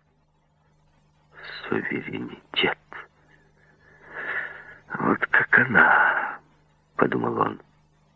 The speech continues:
«всегда отказывалась. Суверенитет.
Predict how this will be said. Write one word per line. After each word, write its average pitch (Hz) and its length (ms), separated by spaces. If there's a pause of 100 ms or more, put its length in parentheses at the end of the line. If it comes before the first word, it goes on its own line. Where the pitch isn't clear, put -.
(460)
«всегда - 840 (1040)
отказывалась. - 1080 (2250)
Суверенитет. - 1200